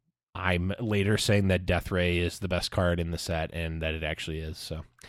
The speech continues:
uh, but yeah, I'm not, I'm not sold on it. Um, I'm, I think Victor himself,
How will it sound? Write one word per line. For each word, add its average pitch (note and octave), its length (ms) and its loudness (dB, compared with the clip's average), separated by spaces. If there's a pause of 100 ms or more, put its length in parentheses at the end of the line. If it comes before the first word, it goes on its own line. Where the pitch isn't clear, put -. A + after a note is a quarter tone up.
(360)
uh, D#2 160 0
but A2 120 4
yeah, A2+ 180 8
I'm B2+ 100 6
not, C3 240 8
I'm D#3+ 120 6
not D3+ 180 8
sold B2 260 8
on A#2 240 6
it. A#2 220 2
Um, A2+ 720 4 (120)
I'm, G2+ 840 0 (540)
I A#2 100 4
think D#3+ 340 2 (800)
Victor D3+ 1120 8
himself, A#2+ 1000 4